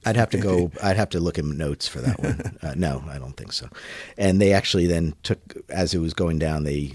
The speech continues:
Speaker 1: they lessened my hours to about, I was making, like, thirty dollars a week. And so
Speaker 2: Mm.
Speaker 1: then I finally gave my notice.
Speaker 2: Yeah.
Speaker 1: And, uh, I was unemployed for seven months, not knowing anybody out here. It was pretty, it was a pretty, actually a horrible situation, but a really good situation 'cause it really strengthened me for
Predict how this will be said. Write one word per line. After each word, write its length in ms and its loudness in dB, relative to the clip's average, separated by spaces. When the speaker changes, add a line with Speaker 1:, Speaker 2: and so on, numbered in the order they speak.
Speaker 1:
they 180 -4
lessened 360 -2
my 160 -2
hours 560 -2
to 120 -6
about, 400 -6
I 100 -4
was 120 -8
making, 200 -8
like, 120 -8
thirty 260 0
dollars 300 -4
a 60 -6
week. 240 -6
And 640 -2
so 140 -2
Speaker 2:
Mm. 40 2
Speaker 1:
then 100 2
I 100 0
finally 400 -8
gave 180 -8
my 140 -10
notice. 420 -8
Speaker 2:
Yeah. 180 0
Speaker 1:
And, 280 0
uh, 200 -4
I 60 -2
was 140 -2
unemployed 440 0
for 80 -8
seven 300 0
months, 340 -2
not 200 -2
knowing 240 0
anybody 440 -2
out 200 -4
here. 220 -4
It 40 -4
was 140 -8
pretty, 520 -4
it 60 -8
was 100 -2
a 60 0
pretty, 300 6
actually 260 2
a 60 2
horrible 480 0
situation, 560 -2
but 140 -4
a 40 -2
really 320 -2
good 240 0
situation 640 -4
'cause 180 -6
it 60 -6
really 160 -4
strengthened 500 -4
me 180 -4
for 400 -8